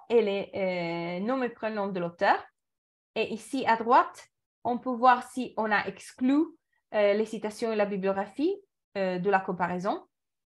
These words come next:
Le taux global de, euh, similarité. Et ici, euh, euh, à droite,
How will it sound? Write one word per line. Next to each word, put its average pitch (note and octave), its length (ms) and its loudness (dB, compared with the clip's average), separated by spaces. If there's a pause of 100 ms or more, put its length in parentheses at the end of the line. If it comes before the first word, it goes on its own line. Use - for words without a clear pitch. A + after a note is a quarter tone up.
(280)
Le B3 200 0
taux D4+ 500 4
global C4 540 6
de, A#3 180 -6 (120)
euh, G3+ 320 2
similarité. A#3 840 0 (580)
Et C4+ 240 0
ici, D#4 580 0 (120)
euh, G3 1000 2 (600)
euh, F3+ 800 2
à G3+ 140 4
droite, G#3 360 4